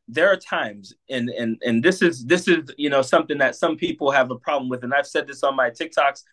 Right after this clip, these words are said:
and on my videos. There are times I watch these videos, interactions with police officers, and I think to myself, "Damn, I wish that guy would have done something different there." The, the, the, the person, the, the,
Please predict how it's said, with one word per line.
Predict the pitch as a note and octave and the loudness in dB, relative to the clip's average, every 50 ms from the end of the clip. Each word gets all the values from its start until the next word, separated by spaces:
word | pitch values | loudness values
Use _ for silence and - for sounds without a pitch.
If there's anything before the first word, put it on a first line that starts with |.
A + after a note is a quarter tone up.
| _ _ - | _ _ -4
and | C3+ | -4
on | C3+ C3 | -2 0
my | B2+ A#2+ | 0 0
videos. | A#2 B2+ A#2+ A2 F#2+ F2 - - _ _ _ _ | 0 0 -2 -2 -4 -6 -10 -18 _ _ _ _
There | - E3+ G3 | 4 4 4
are | G3 | 4
times | G3 - F#3 E3 D#3 D3+ | 4 0 0 0 0 0
I | D3 C3 | -2 -2
watch | C3 C3 B2+ C3 - _ | -2 -2 -4 -6 -6 _
these | - B2+ A#2+ A#2+ | -10 -10 -8 -6
videos, | B2 A#2+ A#2 A2+ A2+ A2 A2 G#2+ A2 A2 G#2+ G#2+ - _ _ _ _ _ _ _ _ _ - | -4 -2 -2 0 0 0 2 0 0 -2 -4 -8 -14 _ _ _ _ _ _ _ _ _ -6
interactions | - C#3 C3+ B2+ A#2+ A#2+ B2 - - A2+ A2+ | 0 2 4 4 4 4 0 -4 -10 -10 -10
with | A#2 A2+ - | -10 -10 -6
police | - A#2 A2 A2 A2 - | -4 -2 -2 -2 2 2
officers, | A2 G2+ G2+ - - A#2 G#2 - | 2 2 2 -2 -6 -6 -4 -2
and | A2 G#2+ | -2 0
I | G#2 | -2
think | G2 - - B2+ A#2 A#2 | -2 0 -2 -2 -2 0
to | - | 0
myself, | A2+ A2+ A2 G#2+ - A#2+ A2+ A2 - | 2 2 2 2 4 4 4 4 2
"Damn, | - B2 A#2+ A#2+ A2+ A2 | 2 2 2 2 2 0
I | - - A2+ | 0 0 0
wish | A2 A#2+ B2+ B2+ - | 0 0 -2 -2 2
that | - B2 A2+ G2+ | 2 2 2 4
guy | - A2 G#2+ G#2 G#2 G#2 G2+ _ _ _ _ _ - | 2 0 0 0 -2 -4 -8 _ _ _ _ _ -2
would | A#2 A#2 | 0 0
have | A2+ A2 | 0 2
done | A2 A2 G#2+ | 0 0 0
something | G#2 - A2+ G2 F#2 G2 F#2+ | 0 0 -2 -2 -2 -8 -8
different | F2+ G2 - - - F2 - | -4 -4 -4 -4 -6 -8 -4
there." | - E2 D#2 C#2+ - _ _ - | -2 -2 -2 -2 -4 _ _ 2
The, | - G#2 | 2 2
the, | G2 F#2 G#2 G#2 G2 - | 4 4 4 4 4 4
the, | - G2 G#2+ G#2 G2 | 0 -2 0 0 0
the | F2+ F2+ - | 2 0 0
person, | - - D3 C3+ C3 B2+ - C3 A#2+ A#2 - - - - _ _ _ - | 2 4 4 4 4 4 2 0 0 0 -2 -6 -20 -20 _ _ _ -2
the, | A2+ A#2 A2 G#2 G2+ - - | 2 4 4 4 4 0 -2
the, | A2 A2+ G#2+ | -6 -6 -6